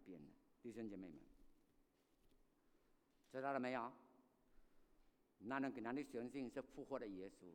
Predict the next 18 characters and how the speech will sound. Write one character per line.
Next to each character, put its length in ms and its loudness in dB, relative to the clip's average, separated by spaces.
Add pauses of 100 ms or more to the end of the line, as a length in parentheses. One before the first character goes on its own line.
(1000)
耶 180 0
稣 160 -6
复 160 -12
活 180 -4
了， 140 -8 (240)
他 100 0
是 120 -8
生 240 -2
命 180 -2
的 80 -6
主。 180 -18 (1500)
你 120 -2
害 160 6
怕 180 4
吗？ 160 0 (1040)
你 120 -2
惊 220 0
吗？ 200 -2